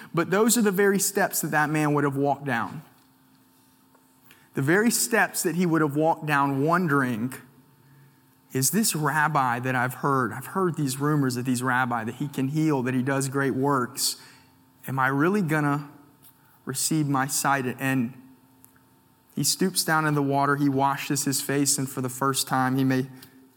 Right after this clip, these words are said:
he sees his reflection, he sees color, he sees people, he sees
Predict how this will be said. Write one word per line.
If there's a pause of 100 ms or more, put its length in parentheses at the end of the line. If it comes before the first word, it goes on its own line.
he
sees
his
reflection,
he
sees
color,
he
sees
people,
he
sees